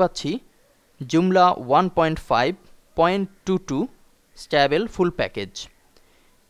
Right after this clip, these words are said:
যেটি আমরা কালেক্ট করেছি Joomla-র ওয়েবসাইট থেকে। এখন আমরা এটিকে এক্সট্র্যাক্ট করব, এক্সট্র্যাক্ট ফাইলস।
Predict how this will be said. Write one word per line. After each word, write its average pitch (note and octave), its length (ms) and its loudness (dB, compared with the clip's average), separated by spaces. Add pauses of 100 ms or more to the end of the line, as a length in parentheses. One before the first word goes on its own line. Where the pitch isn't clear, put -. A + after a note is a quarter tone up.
(120)
যেটি C#3+ 280 -2 (100)
আমরা C#3 200 4 (1500)
কালেক্ট D#3 300 0 (100)
করেছি E3 360 0 (180)
Joomla-র C3+ 440 2 (220)
ওয়েবসাইট A#2+ 460 -2 (120)
থেকে। G2+ 220 -8 (2000)
এখন F#3 260 2 (540)
আমরা D#3 200 2 (160)
এটিকে D3+ 300 -4 (180)
এক্সট্র্যাক্ট - 520 -4 (120)
করব, G#2+ 180 -4 (160)
এক্সট্র্যাক্ট - 480 -4 (140)
ফাইলস। C#3+ 540 -2